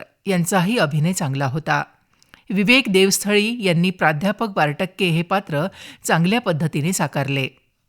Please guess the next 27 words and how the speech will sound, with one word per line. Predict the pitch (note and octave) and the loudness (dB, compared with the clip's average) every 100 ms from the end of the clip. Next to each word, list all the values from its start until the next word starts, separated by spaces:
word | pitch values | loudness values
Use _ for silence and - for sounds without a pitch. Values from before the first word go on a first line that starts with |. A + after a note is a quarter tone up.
| _ - - - | _ -20 -20 -6
देशपांडे | F#3 G#3+ - C4+ C4+ | 2 2 4 2 4
मॅडमचे | C#4 G#3+ G#3+ A3+ | 4 4 2 0
पात्र | A#3 F3+ G3 G#3 | 0 0 0 -2
पल्लवी | G3 D#3+ E3+ F#3+ | 0 2 2 0
जोशी | F3 F3 - A3 D3+ | 0 0 0 -2 0
यांनी | E3+ E3 F#3 | 0 0 0
चोख | - G3 F#3+ | 0 -2 0
बजावले. | F#3 D3 C#3 C3 C3 - _ - | -2 0 0 -2 -4 -8 _ -4
तसेच | G3 C4 A3 G#3 - - - | -2 2 0 0 -12 -14 -2
ढमीचे | E3 F3 A3 B3 | 2 4 2 0
पात्र | B3 F3 E3+ F3+ | 0 0 2 -2
गौतमी | F3+ F3 D#3+ F#3+ G3 | 0 0 0 -2 -2
पाटील | G#3 E3 E3+ F#3 G3 - _ _ | 0 0 0 -4 -4 -10 _ _
आणि | F#3+ G3 F3 | 4 4 2
डेप्युटी | F3 D#3+ A3+ G#3 | 2 0 0 0
म्हणून | G#3 A3 F3+ F3+ - | 2 2 0 -2 0
आकाश | E3 - A3 - | 0 0 -4 -4
कुलकर्णी | - F#3 G#3+ G#3+ F#3+ D3 | -2 -2 0 0 0 -2
यांनी | F#3 F3 F3+ G#3 | 0 2 2 0
त्यांच्या | G3 D#3+ F3+ | 0 0 -2
पात्राला | E3+ C#3+ G3 G#3 E3+ D3+ | 0 -2 0 0 2 0
योग्य | F3 E3 C3+ D3+ | 0 -2 -2 -2
न्याय | C3+ C3 | -2 -4
दिला. | C3+ C3+ C3+ - _ _ - _ _ _ - | -4 -2 -4 -8 _ _ -20 _ _ _ 0
आजच्या | F#3+ - B3 | 0 0 -2
नाटकाचे | A3 D#3+ - G#3+ G#3+ - D3+ D3+ - _ _ | 2 0 0 -2 -2 -2 -2 -4 -10 _ _
दिग्दर्शक | D#3+ D3 E3+ G3+ A3+ - A3 | -4 -2 0 0 0 -2 -2